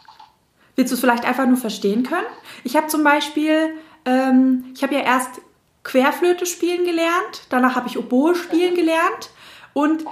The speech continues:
danach wollte ich Saxophon ausprobieren, ich wollte Klarinette ausprobieren, ich wollte eigentlich alles ausprobieren, hab das aber nur kurz gemacht. Ich hab zum Glück ein paar Geschwister, die hatten auch ein paar Instrumente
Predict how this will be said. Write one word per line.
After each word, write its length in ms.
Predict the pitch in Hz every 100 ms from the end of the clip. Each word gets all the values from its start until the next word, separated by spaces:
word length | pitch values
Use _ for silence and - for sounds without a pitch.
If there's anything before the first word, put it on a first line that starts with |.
| -
danach 480 | 240 233 254 320 -
wollte 300 | 294 294 294
ich 340 | 277 262 - - - _ - -
Saxophon 440 | 320 370 359 381 370
ausprobieren, 520 | 359 - 392 370 415 415
ich 80 |
wollte 140 | 294 -
Klarinette 380 | 247 240 330 -
ausprobieren, 420 | 349 359 349 392 403 - - - - - - -
ich 140 | -
wollte 180 | 320 302
eigentlich 200 | 262 254
alles 220 | 370 427
ausprobieren, 600 | 359 359 - 196 208 254 466 - - _ _ -
hab 100 | 302
das 140 | 320 -
aber 220 | 285 277 -
nur 240 | 302 330
kurz 300 | - 349 349
gemacht. 580 | 311 320 320 - - - - _ _
Ich 100 | 254
hab 180 | 240 -
zum 140 | 233
Glück 160 | 262 262
ein 460 | - - _ _
paar 140 | - 220
Geschwister, 400 | 214 254 - 247
die 100 | 233
hatten 140 | -
auch 60 | 233
ein 60 |
paar 120 | 226 226
Instrumente 640 | 226 226 226 233 240